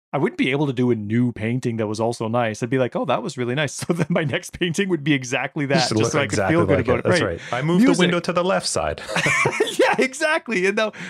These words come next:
Speaker 1: now you have people that write music. I, I mean, how do you, how do you make something new? And how do you make something new again and again and again and again? And it's always good. Anyway,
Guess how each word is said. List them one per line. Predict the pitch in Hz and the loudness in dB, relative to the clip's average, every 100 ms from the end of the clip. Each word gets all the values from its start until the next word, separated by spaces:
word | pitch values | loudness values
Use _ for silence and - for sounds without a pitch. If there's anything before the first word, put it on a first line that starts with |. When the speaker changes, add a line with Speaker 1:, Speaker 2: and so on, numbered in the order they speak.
| - | -2
Speaker 1:
now | 214 | 2
you | 214 | 2
have | 196 | 0
people | 208 202 | 0 2
that | 208 196 | 2 2
write | 202 185 | 0 0
music. | 170 196 190 151 - - | 2 2 2 0 -4 -8
I, | 156 | -6
I | 170 | -2
mean, | 160 151 131 - _ _ _ _ - | 0 0 -4 -8 _ _ _ _ -6
how | 151 196 | -2 0
do | 220 | 0
you, | 220 | 0
how | 190 | 0
do | |
you | 214 | 0
make | 208 | 0
something | - 180 160 131 | 0 -2 0 2
new? | 170 127 101 139 - _ _ _ - | 2 2 0 -6 -12 _ _ _ -12
And | - 165 | -4 0
how | 175 | 0
do | |
you | 180 | 0
make | 175 | 0
something | - - 170 | -2 -2 2
new | 156 165 | 4 4
again | 151 156 | 4 2
and | 143 | 0
again | 135 151 151 | 0 0 0
and | 139 | 0
again | 131 151 | 2 2
and | 143 | 2
again? | 135 151 | 2 0
And | 131 | 0
it's | 120 135 | -2 -4
always | 160 151 139 | -4 -4 -4
good. | 160 151 _ _ _ _ | -6 -6 _ _ _ _
Anyway, | 139 139 127 101 98 | -2 -2 -2 -4 -6